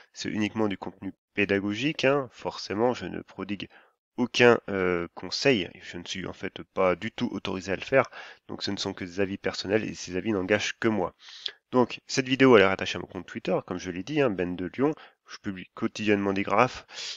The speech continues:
Et puis un site internet, donc mon site internet, en l'occurrence spéculateurmalin point F R,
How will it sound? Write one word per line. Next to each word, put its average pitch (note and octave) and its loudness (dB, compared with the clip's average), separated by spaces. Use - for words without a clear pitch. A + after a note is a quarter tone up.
Et C3 4
puis - 2
un G#2+ 4
site - -2
internet, A2 2
donc G2 0
mon A#2+ -2
site G#2+ -4
internet, G2+ 0
en F#2+ 4
l'occurrence G#2 0
spéculateurmalin G2 -4
point G2+ 4
F - -4
R, B2 4